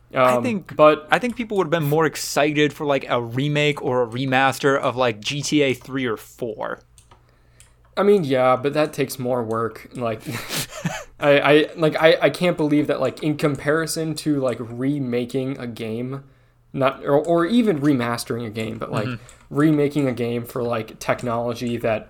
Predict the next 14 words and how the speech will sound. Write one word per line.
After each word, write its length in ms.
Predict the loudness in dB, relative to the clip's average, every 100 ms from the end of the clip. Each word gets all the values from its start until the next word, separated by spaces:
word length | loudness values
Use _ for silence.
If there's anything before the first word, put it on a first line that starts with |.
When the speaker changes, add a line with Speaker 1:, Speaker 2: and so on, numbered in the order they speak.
| -20 -20 _ _ _ _
Speaker 2:
at 160 | -2 0
that 360 | 0 0 -6 -6
time 340 | 0 2 0
that 100 | -4
the 80 | -4
original 340 | -2 -2 -2
game 180 | -2 -4
was 140 | -4
made 320 | -4 -4 -4 -4
wouldn't 200 | -4 -4
exist 540 | -6 -4 -2 -2 -6
for, 160 | -10 -8
like, 200 | -6 -6
another 420 | -4 -4 -4